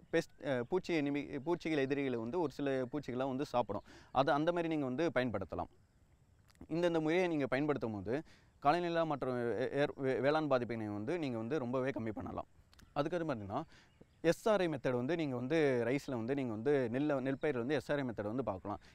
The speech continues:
ஏன்னா, இப்ப நெல் பயிரை வந்து நீங்க தண்ணியை வந்து தேக்கி வைக்கும் போது பாத்தீங்கன்னா, மீத்தேனோட வாயு, வா-, மீத்தேன், மீத்தேன் வந்து அதிக அளவு வந்து வளிமண்டலத்துல வந்து ரிலீஸ் ஆகும்.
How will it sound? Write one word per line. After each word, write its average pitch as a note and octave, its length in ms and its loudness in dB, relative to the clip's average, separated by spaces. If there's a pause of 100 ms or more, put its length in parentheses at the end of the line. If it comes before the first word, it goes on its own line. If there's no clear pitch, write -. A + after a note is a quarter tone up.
ஏன்னா, B2+ 440 2
இப்ப C#3 200 -6
நெல் D3+ 260 -2
பயிரை F3+ 260 2
வந்து B2+ 180 -2
நீங்க B2+ 180 -2 (120)
தண்ணியை F#3 180 0
வந்து D3 260 -2
தேக்கி D#3 300 0
வைக்கும் B2+ 160 -2
போது A#2 160 -2
பாத்தீங்கன்னா, G2+ 480 -6
மீத்தேனோட C3 800 0 (420)
வாயு, C3+ 300 2
வா-, B2+ 200 -2
மீத்தேன், D3+ 580 -2
மீத்தேன் D#3+ 300 -2
வந்து C3 180 0
அதிக D3+ 300 0
அளவு C#3 180 0
வந்து A2+ 280 -2
வளிமண்டலத்துல C3+ 460 0
வந்து G#2+ 360 -2
ரிலீஸ் B2+ 300 -4
ஆகும். F#2+ 160 -8